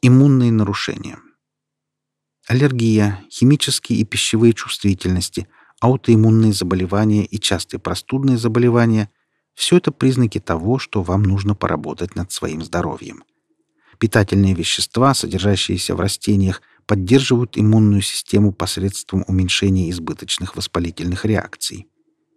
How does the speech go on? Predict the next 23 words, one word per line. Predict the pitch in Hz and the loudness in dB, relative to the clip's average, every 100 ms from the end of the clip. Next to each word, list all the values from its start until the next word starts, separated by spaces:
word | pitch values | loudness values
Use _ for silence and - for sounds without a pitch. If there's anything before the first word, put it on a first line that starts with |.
| - | -10
Активность | 104 - 113 107 95 - | -10 0 2 4 2 -2
лейкоцитов | 92 - 87 - 123 78 - | -4 -4 -6 -6 -6 -8 -8
в | - | -12
крови | - 87 82 78 | -8 -6 -6 -8
по | - 90 | -6 -6
отношению | - 92 87 82 80 | -4 -6 -4 -6 -8
к | |
патогенным | - - 92 92 90 90 | -8 -6 -4 -2 -2 -2
микроорганизмам | 87 87 92 92 87 120 131 101 85 - | -4 -6 -6 -4 0 0 0 -2 -4 -6
повышается. | 131 151 - 85 80 - - 92 _ _ _ _ - | -6 -6 -4 -6 -8 -10 -14 -16 _ _ _ _ -6
Восстанавливается | 92 - - 123 156 147 131 - - | -2 0 2 4 4 4 2 -2 -4
их | 123 - | -4 -4
здоровый | - 90 104 104 | -2 0 2 2
баланс. | 92 78 76 65 - - _ _ _ _ _ _ _ | 0 -2 -6 -10 -10 -12 _ _ _ _ _ _ _
Исследования | - - 123 123 113 113 | -4 -2 0 2 4 4
показывают, | 104 110 165 151 110 85 - | 2 0 0 0 0 -2 -6
что | - - 98 - | -10 -2 0 0
ограничение | 95 98 107 110 - 135 110 | 0 4 4 4 4 4 6
потребляемых | 95 - - 90 95 82 80 | 4 -2 -2 -2 -2 -2 -6
калорий | - 90 120 107 95 | -4 0 4 4 2
и | 98 | 0
лечебное | 101 104 - 82 80 | -2 -2 -4 -4 -6
голодание | 76 95 117 160 165 156 | -4 -2 0 2 2 -2